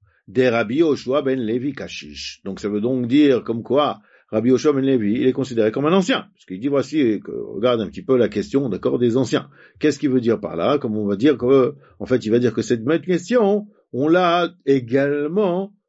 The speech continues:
dans la, on, on, les, les, les, les personnes contemporaines viennent à la, à poser la question. Mais Amar Rabbi Yoshua ben Levi, voici que Rabbi Yoshua ben Levi, comment tu peux dire qu'il est plus ancien que Rabbi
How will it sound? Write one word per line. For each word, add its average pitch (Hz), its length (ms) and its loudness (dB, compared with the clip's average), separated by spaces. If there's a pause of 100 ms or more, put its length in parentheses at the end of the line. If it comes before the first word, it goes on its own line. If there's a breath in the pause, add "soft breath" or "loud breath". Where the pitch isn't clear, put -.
(120)
dans 151 680 0
la, 117 720 0
on, 117 340 -2
on, 127 60 -6
les, 117 180 4
les, 110 260 4
les, 107 380 2 (180)
les - 140 -6
personnes 160 520 0 (680)
contemporaines 175 580 2
viennent 190 380 0
à 139 100 -2
la, 131 160 0 (140)
à 117 60 -4
poser 113 240 0
la 101 60 2
question. - 320 -12 (580 loud breath)
Mais 220 80 2
Amar 196 240 2
Rabbi 135 140 0
Yoshua 131 240 0
ben 131 140 -2
Levi, 139 760 2
voici 131 320 -2
que 147 80 0
Rabbi 131 140 2
Yoshua 135 180 2
ben 135 120 0
Levi, 139 760 4
comment 135 280 0
tu 135 120 -16
peux 135 100 0
dire 131 180 2
qu'il 143 140 -4
est 139 60 2
plus 135 340 -2
ancien 135 520 0
que 131 100 -4
Rabbi 127 240 2